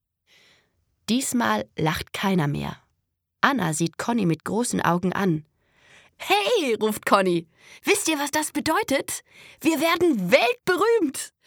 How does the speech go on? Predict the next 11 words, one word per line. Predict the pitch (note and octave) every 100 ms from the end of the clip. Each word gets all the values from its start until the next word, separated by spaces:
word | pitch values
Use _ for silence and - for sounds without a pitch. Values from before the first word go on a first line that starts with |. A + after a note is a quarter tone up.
| -
Fünf | - - G#4 A#4+ -
Freunde | - - C#4+ F#4 F#4 D#4 D#4
finden | D4+ D4 C4+ C4+
Dino-Knochen.“ | C4+ C#4+ A3+ G#3+ G#3 F#3 F#3+ D3+ - _ _ _ _
Ihr | D#3+
Blick | D#3 G#3+ G#3+
fällt | F3+ F3+
auf | E3+
Frodo. | - F#3+ F3 A2 - _ _ _ _
„Fünfeinhalb | - C4+ B3 F3 E3 G3 F3 -
Freunde. | E3 C#3 C#3 -